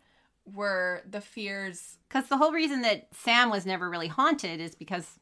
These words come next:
Speaker 2: he wasn't afraid of anything. He didn't
Speaker 1: Yeah.
Speaker 2: have fears. There weren't things in his life that haunted him.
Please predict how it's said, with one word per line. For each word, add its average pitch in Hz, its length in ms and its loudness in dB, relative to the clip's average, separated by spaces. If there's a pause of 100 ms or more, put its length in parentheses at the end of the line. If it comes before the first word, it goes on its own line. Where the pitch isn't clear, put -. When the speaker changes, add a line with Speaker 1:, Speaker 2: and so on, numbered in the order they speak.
(320)
Speaker 2:
he - 80 -14
wasn't 202 200 -4
afraid 220 320 -2
of 139 40 -4
anything. 139 540 -10 (140)
He 190 100 -8
didn't 180 140 -8
Speaker 1:
Yeah. 180 120 -4
Speaker 2:
have 202 200 -2
fears. - 420 -10
There 165 120 -8
weren't 175 200 -8
things 190 220 -4
in 165 80 -6
his 170 240 -10
life 165 440 2
that 156 180 -8
haunted 156 480 -6
him. 135 360 -14